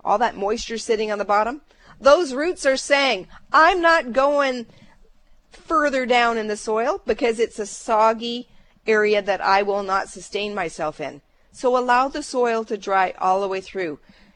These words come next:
And if you allow the soil to go all the way through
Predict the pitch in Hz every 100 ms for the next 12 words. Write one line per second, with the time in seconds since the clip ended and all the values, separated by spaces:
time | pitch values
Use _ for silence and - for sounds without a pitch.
0 | - 190 185 190 190 180 180 202 226 -
1 | 220 214 214 214 190 - - 185 185 196
2 | 208 202 233 262